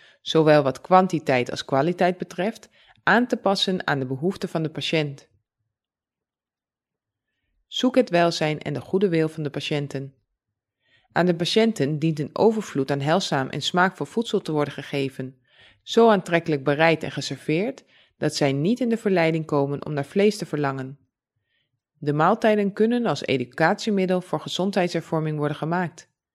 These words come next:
Er dient zorg te worden besteed aan welke voedselcombinaties aan de patiënt te worden gegeven.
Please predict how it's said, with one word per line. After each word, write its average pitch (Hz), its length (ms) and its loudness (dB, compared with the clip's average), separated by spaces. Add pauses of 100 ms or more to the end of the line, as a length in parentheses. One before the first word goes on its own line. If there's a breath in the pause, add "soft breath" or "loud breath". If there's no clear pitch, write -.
(560 soft breath)
Er 160 140 4
dient 160 200 4
zorg 226 260 2
te 226 100 -4
worden 190 200 2
besteed 151 600 -2
aan 151 180 0
welke 202 280 4
voedselcombinaties 165 1120 -2
aan 147 140 -4
de 135 60 -4
patiënt 170 400 -2
te 196 60 -2
worden 156 180 0
gegeven. 170 600 -4